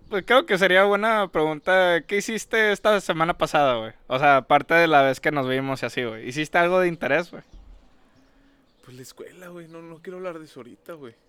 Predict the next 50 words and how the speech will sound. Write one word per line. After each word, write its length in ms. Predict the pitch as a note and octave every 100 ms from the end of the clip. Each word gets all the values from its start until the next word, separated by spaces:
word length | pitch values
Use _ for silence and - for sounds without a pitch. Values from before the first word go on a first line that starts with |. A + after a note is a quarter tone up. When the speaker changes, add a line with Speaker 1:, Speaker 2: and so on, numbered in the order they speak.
| _ _ _ _ _ -
Speaker 1:
¿Y 80 |
qué 120 | A2+ -
estudias, 340 | - C#3 D3+
Chon? 240 | - F#3+ - _ _ _ _ _
Speaker 2:
Derecho. 480 | A#2+ A2+ A2+ C#3+ - _ _ _ -
Speaker 1:
¿Y 60 | F#3
qué 100 | A2+
tal? 240 | A2+ A2 _ _ _ _ _ _ -
¿Te 140 | B2+
gusta 320 | B2+ C#3 D3
Derecho? 440 | C#3 C#3 D3+ E3+ F3 _ _ _ _
Speaker 2:
Me 120 | A#2+
encanta. 420 | G#2+ - D3 D#3 _ _ -
Speaker 1:
<laughs> 640 | - F4 - - - - - - - E4 - D#4+ - C#4+ C#4+ A3 -
Creo 280 | E3+ F3+ F#3
que 140 | E3+
esa 160 | D#3+ F#3
es 60 |
la 100 | F3+
respuesta 500 | E3+ D3 - C#3+ - E3
de 60 |
mucha 340 | D3 D3 C#3 D#3+
gente 280 | D#3+ D3+ D3+
que 60 |
estudia 180 | - C#3+
Derecho. 280 | C3+ - -
Yo 160 | A#2 A#2+
también 380 | C3+ C3 C3
estudio 260 | C3 - C3
Derecho, 380 | A#2+ C3 - C#3+
para 180 | - A2+
los 100 | -
que 80 |
no 100 | -
saben, 300 | A#2 B2 C#3
güey. 160 | D#3 D#3+
Speaker 2:
Sí. 120 | -
Speaker 1:
Y 340 | B2 A2+ A2+ A2+
sí, 300 | B2 A2+ A2
también 600 | - A2+ A2+ A#2+ A#2 A#2+
ando 220 | B2 B2+ C3
ahorita, 440 | B2+ B2 B2 B2+
sí, 220 | A#2 A#2+
la 200 | F#3 A#2
neta. 260 | A#2 - A2
Pero 260 | - A#2+ A2
pues 260 | A#2 A2
ni 120 | A2+
pedo, 400 | A2 A2+ A#2 A2+
¿no? 180 | A2 B2+